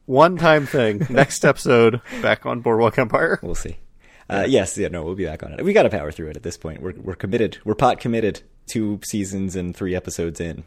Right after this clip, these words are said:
Speaker 2: we are committed.
Speaker 1: That's right. I think there is an economics term for that, and you are correct. It is, in fact, pot committed,
Speaker 2: <laughs>
Speaker 1: not sunk
Speaker 2: Sunk
Speaker 1: costs,
Speaker 2: costs.
Speaker 1: but, but pot
Speaker 2: Hey,
Speaker 1: committed.
Speaker 2: this is a gambling podcast.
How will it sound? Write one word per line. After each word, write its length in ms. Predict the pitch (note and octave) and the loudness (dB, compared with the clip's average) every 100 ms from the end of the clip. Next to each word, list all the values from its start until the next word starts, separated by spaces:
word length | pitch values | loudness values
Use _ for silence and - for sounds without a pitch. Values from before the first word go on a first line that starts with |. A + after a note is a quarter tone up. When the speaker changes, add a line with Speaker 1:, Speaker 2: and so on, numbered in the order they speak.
| - | -12
Speaker 2:
we 140 | E2 | -10
are 80 | D#2+ | -6
committed. 180 | G#2 C3+ | 0 2
Speaker 1:
That's 100 | - | 4
right. 300 | D3 E3 - _ _ - | 4 4 0 _ _ -2
I 100 | C3 | 0
think 240 | - D3 | 0 0
there 180 | C3+ B2 | 2 2
is 220 | B2+ B2 | 2 0
an 100 | C3+ | -2
economics 520 | A#2+ - B2 A#2+ - | -4 -2 -2 -2 -4
term 200 | - G2+ | -4 -4
for 160 | G2 A2+ | -4 -2
that, 300 | G2+ G2 - | 0 0 -2
and 160 | A#2+ G#2 | -6 -2
you 140 | G2+ | -2
are 80 | F#2+ | -2
correct. 340 | - G#2 - | -4 -4 -6
It 80 | G#2+ | -10
is, 140 | G#2 | -8
in 40 | G2+ | -8
fact, 360 | - - - | -8 -10 -12
pot 240 | - - - | -8 -6 -8
committed, 380 | - - - - | -12 -10 -12 -6
Speaker 2:
<laughs> 40 | |
Speaker 1:
not 280 | D#3+ A2+ G2 - - - | -2 0 -2 -2 -12 -10
sunk 240 | - B2 | -2 0
Speaker 2:
Sunk 120 | B2+ B2+ | 4 6
Speaker 1:
costs, 420 | C3+ - C#3+ - | 6 4 -2 2
Speaker 2:
costs. 0 | |
Speaker 1:
but, 320 | A2+ - - | 0 0 2
but 300 | C#3+ G#3+ A#3 | 4 4 4
pot 160 | B2+ A#2 | 4 4
Speaker 2:
Hey, 120 | A2 | 4
Speaker 1:
committed. 360 | C#3+ F3 G3+ - - | 4 4 2 -2 -8
Speaker 2:
this 160 | A2 | -6
is 140 | A#2+ G#2+ | -4 -4
a 60 | |
gambling 440 | F#2+ G#2+ G2+ F2 D#2+ | -2 -2 -2 -6 -8
podcast. 760 | E2+ D2+ - D#2 - - D4 | -10 -8 -8 -8 -10 -8 -8